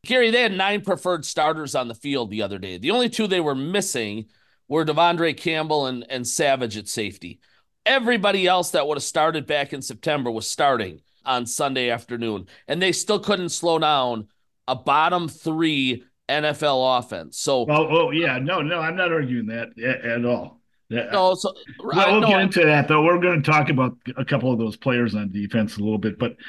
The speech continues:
Speaker 2: let's just wrap up on the Vikings. So, do you think the Packers are gonna beat 'em?
Speaker 1: No, I don't. No, absolutely not. Gary, I think they're gonna score points, Green Bay,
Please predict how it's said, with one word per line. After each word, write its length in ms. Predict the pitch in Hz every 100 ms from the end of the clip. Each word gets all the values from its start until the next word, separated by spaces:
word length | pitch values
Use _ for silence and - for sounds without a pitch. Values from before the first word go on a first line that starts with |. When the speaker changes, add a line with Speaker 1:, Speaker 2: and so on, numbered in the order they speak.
| - -
Speaker 2:
let's 200 | 170 -
just 180 | 202 180
wrap 220 | - 151
up 160 | 131
on 80 | 127
the 80 | 117
Vikings. 520 | 110 117 - 107 -
So, 240 | 139 120 - - - _
do 80 | 143
you 80 | 170
think 180 | 180 139
the 60 |
Packers 400 | 127 147 147 135
are 40 | 117
gonna 140 | 127
beat 240 | 113 120
'em? 140 | 104 104 _ _ _
Speaker 1:
No, 280 | 170 226 127
I 120 | 113
don't. 300 | 139 135 90 -
No, 320 | 156 104 - -
absolutely 460 | 143 139 160 135
not. 260 | 123 92 - - - 131
Gary, 220 | 196 226
I 120 | 208
think 160 | 233 226
they're 100 | 202
gonna 140 | 160
score 240 | 143 170 131
points, 460 | 147 202 165 147
Green 300 | - 151 131
Bay, 380 | 135 202 127